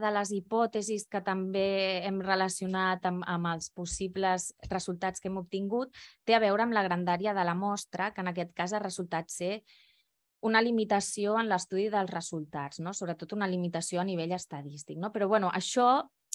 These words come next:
ja estem una mica acostumats perquè això passa en fenòmens on la tassa base és, és baixa. O sigui, quan un, quan un fenomen, mm, succeeix poques vegades, doncs llavors és més difícil, eh, de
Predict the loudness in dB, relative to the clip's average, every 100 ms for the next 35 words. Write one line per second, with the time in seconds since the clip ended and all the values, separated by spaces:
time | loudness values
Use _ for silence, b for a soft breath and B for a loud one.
0 | -6 -4 -2 0 2 2 0 0 -4 -2
1 | 2 4 4 2 -4 -2 -2 -2 2 2
2 | 2 -2 -2 -2 0 0 0 -2 -6 -6
3 | -2 0 0 0 -4 -4 -2 0 0 -2
4 | -8 -10 B B B -2 0 0 -4 -8
5 | -10 -6 -6 -4 -6 -8 -8 -8 -8 -8
6 | -6 -6 -8 b b b _ _ _ -4
7 | -2 -2 0 0 0 0 -2 -4 -6 -14
8 | -12 -8 -6 -6 -8 -8 -8 -6 -2 -2
9 | -4 -8 -8 -8 -4 -2 2 2 0 -4
10 | -8 -10 -8 -6 -6 -6 -6 -4 -4 -6
11 | -6 -6 -6 -6 -8 B B -6 -4 -2
12 | -4 -4 -6